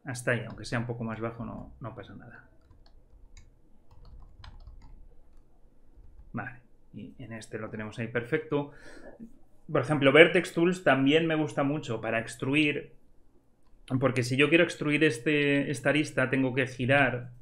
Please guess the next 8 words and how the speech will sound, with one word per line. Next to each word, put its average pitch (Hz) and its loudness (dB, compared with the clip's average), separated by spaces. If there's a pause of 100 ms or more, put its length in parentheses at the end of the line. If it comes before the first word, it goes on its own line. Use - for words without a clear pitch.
(200)
extruir 123 -4 (680)
y 170 8
volver 120 4
al 117 2
alzado - -8 (280)
para 110 -6
verlo 113 -8
bien. 110 -8